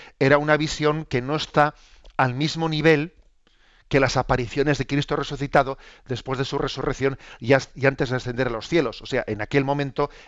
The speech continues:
Él se aparecía, eh, físicamente y era perceptible, aunque era un cuerpo espiritualizado, pero se, era perceptible desde el punto de vista físico. En el caso de las experiencias místicas,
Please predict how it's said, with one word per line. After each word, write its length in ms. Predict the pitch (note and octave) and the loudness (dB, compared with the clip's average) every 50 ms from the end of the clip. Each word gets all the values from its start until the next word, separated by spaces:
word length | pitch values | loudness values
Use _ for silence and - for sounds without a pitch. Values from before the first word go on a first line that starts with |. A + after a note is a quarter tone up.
| - _ | -2 _
Él 140 | C#3+ C#3 | 2 2
se 120 | C3+ - D3 | 4 2 0
aparecía, 580 | C3 - C3+ C3 C3 - - C#3 C#3 C#3+ D3+ - - - - - _ - | 0 0 0 0 0 -2 0 2 2 2 2 0 -4 -14 -20 -20 _ -2
eh, 180 | C3 B2+ B2+ - - | 0 0 0 -2 -6
físicamente 920 | - - - A2+ - - C#3+ C3 - B2+ A#2+ B2+ C#3 C3+ B2+ G#2 - A2+ | -10 -8 -8 -6 -4 -4 -2 0 0 0 0 0 -2 -4 -6 -6 -8 -8
y 140 | G#2+ G2+ B2 | -4 -4 -2
era 180 | B2+ C3 B2+ | 0 0 0
perceptible, 960 | - C#3 C3 A#2+ - C3 A#2+ - - C#3+ C#3+ C3 C3 C3 C#3+ E3 E3+ - - - _ - - - - - - - - - - - _ - - | 0 -2 -2 -2 -4 -6 -6 -4 -4 -4 -2 0 2 4 4 2 2 -2 -10 -20 _ -20 -20 -20 -20 -20 -20 -20 -20 -20 -20 -20 _ -12 -8
aunque 200 | C3 A#2+ - C3+ | -8 -2 2 2
era 60 | C#3+ | 2
un 60 | E3+ E3 | 2 2
cuerpo 240 | F3+ D#3+ - - | 0 -2 -2 -4
espiritualizado, 800 | C3+ - C#3+ B2 B2+ - - A#2+ A#2+ A2+ - G#3 A#3+ G3 A#2 - - | -4 -4 -4 -4 -4 -4 -4 -6 -6 0 0 2 2 2 0 -4 -8
pero 200 | - A#2 A2+ A#2+ - | -8 -8 -8 -8 -8
se, 280 | - - C3 C3+ - - C#3 B2+ - - - | -2 0 0 0 0 -4 -8 -12 -12 -6 -2
era 200 | - C#3+ D#3 E3+ | 2 2 4 4
perceptible 760 | - - D#3 D3 A2 - A#2+ G2 - - G#3+ G#3+ F3 C#3 C3 | 2 0 -2 -2 -2 -6 -8 -8 -6 -6 -4 -2 0 0 0
desde 160 | A#2 A2+ A2+ | 0 -2 -4
el 60 | B2+ | -6
punto 160 | A#2 B2+ - C3 | -6 -8 -6 -6
de 60 | C3 | -6
vista 180 | A#2 - B2+ | -4 -4 -6
físico. 500 | A2 - C#3 C3 - B2+ A2+ - - - - _ - - - - - - - - - | -4 -4 -4 -6 -6 -10 -12 -12 -16 -16 -18 _ -20 -20 -20 -20 -20 -20 -20 -10 -6
En 360 | A#2+ A#2 A2+ A2 A2 A2+ A2 | -2 -2 -2 -2 -4 -6 -8
el 220 | A2 A2+ A2+ G#2+ - | -6 -6 -8 -8 -2
caso 380 | - D#3 D#3 D3+ - - D#3 | 0 2 2 2 0 -4 -4
de 100 | C#3+ C#3+ | -2 0
las 220 | C#3 C#3 C3+ - C#3+ | 2 2 0 0 -4
experiencias 560 | C3 - - D3 C3 D3+ D3+ - D#3+ C3+ A#2+ | -8 -6 -6 -4 -4 -4 -4 -2 -4 -4 -2
místicas, 640 | D3 E3+ D3+ - - C3+ B2 - B2+ A#2+ - - | -2 -4 -4 -4 -6 -10 -4 -2 -4 -4 -4 -6